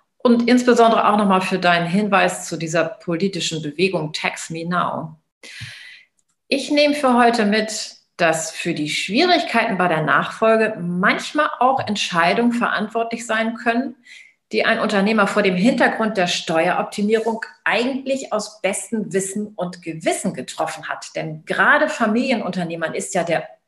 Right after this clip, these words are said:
ganz bewusste Umgang mit Liquidität sehr, sehr wichtig. Und dass er oder sie gut beraten sind, vor solch einer Entscheidung die Auswirkung auf das Familiensystem und insbesondere auf die Rollen der Nachfolger und Nachfolgerinnen zu beleuchten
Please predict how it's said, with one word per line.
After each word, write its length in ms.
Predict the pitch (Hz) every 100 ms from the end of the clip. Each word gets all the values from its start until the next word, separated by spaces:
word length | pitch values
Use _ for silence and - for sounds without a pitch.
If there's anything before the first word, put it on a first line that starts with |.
| -
ganz 260 | 294 311 -
bewusste 440 | 185 185 180 160
Umgang 400 | 196 233 196 -
mit 220 | 165 -
Liquidität 720 | 170 180 175 156 151 190 170 156
sehr, 300 | 147 208 196
sehr 200 | 143 156
wichtig. 480 | 233 - - - _ _ _ - - - - - _ _ -
Und 300 | 190 185 180
dass 300 | 147 - -
er 380 | - 196 330 - -
oder 260 | 233 240 226
sie 320 | 190 302 415
gut 320 | - 311 330
beraten 460 | 294 262 247 240 180
sind, 420 | 151 160 226 233 - _ _ _ -
vor 320 | - 180 175
solch 560 | 165 160 175 269 370 -
einer 240 | 277 254
Entscheidung 560 | 240 247 214 196 190 175
die 160 | 180
Auswirkung 800 | 156 170 - 196 208 - 294 403 -
auf 260 | 190 175 -
das 220 | 160 156
Familiensystem 1160 | - 156 156 160 170 180 180 - 208 220 220 _ -
und 320 | 180 175 -
insbesondere 880 | 208 254 285 - 226 220 196 196 -
auf 160 | -
die 140 | - 170
Rollen 600 | 156 - 156 160 160 170
der 160 | 165
Nachfolger 800 | 151 147 147 - - 156 156 170
und 160 | 190 202
Nachfolgerinnen 1040 | 139 135 - 180 190 233 226 175 151 131
zu 180 | - -
beleuchten 680 | 135 131 120 120 - _ 127